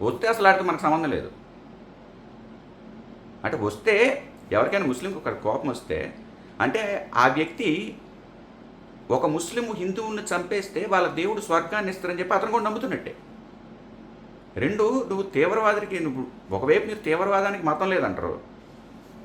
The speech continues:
తీవ్రవాదానికి మతం లేనప్పుడు తీవ్రవాదికి మాత్రం మతం ఎక్కడి నుంచి వస్తుంది? లేదు కదా. పోనీ మీ లాజిక్ ప్రకారం తీవ్రవాదికి మతం లేదు కదా. మతం లేనోడిని నువ్వు నీ మతాచారం ప్రకారం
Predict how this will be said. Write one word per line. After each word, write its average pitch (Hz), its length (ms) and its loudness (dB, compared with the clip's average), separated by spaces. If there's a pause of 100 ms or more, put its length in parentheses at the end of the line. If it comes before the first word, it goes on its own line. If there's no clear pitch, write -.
(100)
తీవ్రవాదానికి 220 520 4
మతం 208 220 0
లేనప్పుడు 220 260 -4
తీవ్రవాదికి 196 540 8
మాత్రం 226 260 2
మతం 208 160 0
ఎక్కడి 214 160 -4
నుంచి 214 120 -2
వస్తుంది? 240 260 -6 (920)
లేదు 240 220 2
కదా. 156 120 4
పోనీ 143 200 0
మీ 139 140 4
లాజిక్ 214 280 4
ప్రకారం 156 300 -4
తీవ్రవాదికి 196 520 -2
మతం 180 260 -4
లేదు 139 200 0
కదా. 190 200 -6 (460)
మతం 156 220 4
లేనోడిని 226 340 -2
నువ్వు 202 260 0
నీ 147 160 0
మతాచారం 220 520 2
ప్రకారం 202 380 -4